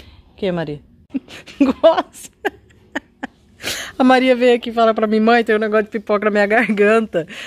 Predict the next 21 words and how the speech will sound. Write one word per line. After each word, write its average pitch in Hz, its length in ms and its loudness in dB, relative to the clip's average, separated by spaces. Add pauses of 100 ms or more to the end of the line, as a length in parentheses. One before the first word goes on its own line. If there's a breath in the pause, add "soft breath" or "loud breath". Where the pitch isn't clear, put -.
(100)
Daí 214 160 4
eu 214 140 4
fui 214 180 -4
falar 208 160 4
assim 220 120 -2
pra 190 140 0
ela, 180 60 4
faz 220 180 2
assim, - 180 0
ó, 254 300 0
<clears throat> - 20 -
que 214 140 -10
sai, 208 320 2
né? 208 140 0
Eu 196 160 -2
fui 220 140 -6
falar, 202 240 2
ela 208 120 4
deu 220 140 4
um 285 100 0
pulo. 240 540 2